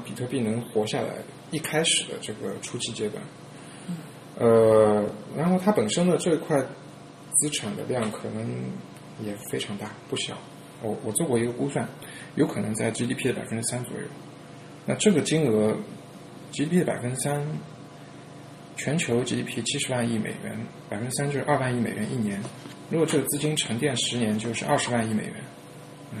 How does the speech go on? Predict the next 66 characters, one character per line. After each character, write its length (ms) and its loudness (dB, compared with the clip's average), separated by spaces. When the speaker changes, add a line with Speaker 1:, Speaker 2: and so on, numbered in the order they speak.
Speaker 1:
这 140 -4
个 120 -2
金 260 -2
额 80 -2
是 80 -6
非 140 -6
常 160 -4
大 120 -2
的。 100 -6
Speaker 2:
嗯。 160 -2
Speaker 1:
然 100 -2
后， 300 0
也 80 4
不 60 4
见 160 12
得 80 10
这 160 8
里 80 6
面 160 6
所 160 6
有 100 10
的 60 4
钱 220 -2
都 120 -2
是 260 0
会 200 0
进 160 0
到 120 2
比 180 -10
特 80 -2
币 80 0
了， 80 -4
但 80 -4
是 460 -2
它 80 -6
提 160 -4
供 180 0
了 80 2
一 120 -2
个， 360 0
嗯， 220 -6
一 60 -6
个 100 -6
大 160 0
体 160 -8
的 100 -10
一 60 -6
个 180 -2
范 280 -2
围， 80 -8
Speaker 2:
嗯。 260 -4
Speaker 1:
它 60 -4
可 180 -2
能 120 2
能 160 0
达 160 -6
到 160 -4
的 80 -6
一 60 -4
个 240 -8
需 200 -4
求。 140 -6
这 100 6
第 180 2
一 20 6
点。 160 -2